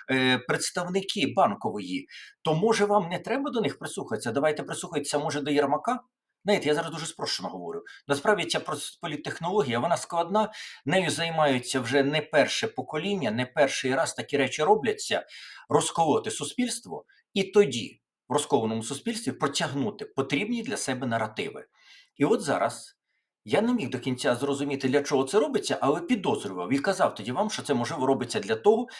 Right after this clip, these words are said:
щоб ос-, восени проштовхнути підступний зрадницький мир. А зараз, мені здається, це є дуже реалістично. Тепер добавляємо до цього ще один момент.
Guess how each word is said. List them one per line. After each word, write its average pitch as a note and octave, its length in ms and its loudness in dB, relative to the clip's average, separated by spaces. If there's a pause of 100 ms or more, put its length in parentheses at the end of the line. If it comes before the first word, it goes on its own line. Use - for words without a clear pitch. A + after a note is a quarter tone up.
(120)
щоб D#3 420 -2
ос-, - 320 0
восени B2 520 -4 (240)
проштовхнути - 920 0 (260)
підступний G#3+ 880 0 (120)
зрадницький C3+ 680 -2
мир. A2+ 360 -2 (320)
А - 100 -4
зараз, B2 260 0
мені D#3 120 -6
здається, D3 340 -4
це - 160 -6
є G#2 80 -4
дуже G#2+ 220 -4
реалістично. - 640 -4 (340)
Тепер D4+ 260 4
добавляємо A#3 500 2
до A3 80 -2
цього A3 240 0
ще E3 200 2
один G#2+ 260 0
момент. G2+ 420 -2